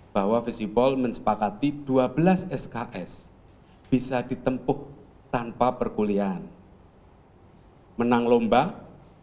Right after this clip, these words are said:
menang lomba dulu dengan F E B, eh, apa namanya, di Denon, Kalingga misalnya. Denon Trusty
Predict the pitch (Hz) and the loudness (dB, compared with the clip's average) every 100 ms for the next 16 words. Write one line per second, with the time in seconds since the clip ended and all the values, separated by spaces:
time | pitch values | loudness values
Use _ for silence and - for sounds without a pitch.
0 | - 113 110 110 110 107 110 104 104 107 | -12 -4 -2 0 0 4 4 4 0 -6
1 | - - - 113 120 113 113 117 - - | -20 -10 -4 -2 -2 -4 -4 -8 -10 -8
2 | 127 131 143 135 - - - - - - | -2 -2 0 -2 -2 -16 -20 -20 -20 -20
3 | - 113 110 110 107 117 117 117 113 117 | -12 -8 -6 -6 -8 -4 -2 -2 -4 -4
4 | 120 - - - 120 113 113 117 139 139 | -6 -12 -20 -8 -4 0 0 2 -2 -4
5 | - - - - - 135 143 160 139 110 | -16 -20 -20 -20 -2 2 2 4 4 4
6 | 87 - 92 90 82 87 - - - - | 2 -8 -12 -10 -10 -12 -16 -20 -20 -20
7 | - - - - 139 139 151 156 160 - | -20 -20 -20 0 2 2 0 2 0 2
8 | 226 220 190 | 0 0 -2